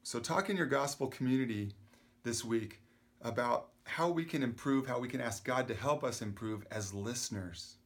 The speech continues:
People that listen to those around us, that really listen to understand what people are going through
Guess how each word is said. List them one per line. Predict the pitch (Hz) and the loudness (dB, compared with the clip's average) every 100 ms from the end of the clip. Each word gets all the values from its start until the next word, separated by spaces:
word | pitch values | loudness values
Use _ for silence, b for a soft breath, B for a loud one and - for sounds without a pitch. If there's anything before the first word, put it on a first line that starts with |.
| _ _ B B B B B | _ _ B B B B B
People | - 139 139 | -6 -2 0
that | 117 - 113 | 0 -2 -8
listen | 104 110 143 143 110 92 87 - _ _ b b b b - | -6 -4 -2 -2 -4 -4 -6 -16 _ _ b b b b -6
to | 107 | -2
those | 107 120 117 | 2 2 0
around | 107 107 107 104 | 0 0 0 -2
us, | 95 - - _ | -6 -8 -12 _
that | - 113 | -8 0
really | 131 135 | 2 4
listen | 117 131 131 127 | 4 0 -2 -2
to | 127 120 | -4 -2
understand | 120 110 - - 131 135 117 98 92 | -2 -2 -2 -2 2 2 2 -2 -6
what | 110 107 | -8 -6
people | - 127 117 | -4 -4 -2
are | 101 | -2
going | 95 110 120 120 | -2 -2 0 0
through | 110 101 95 | -2 -6 -6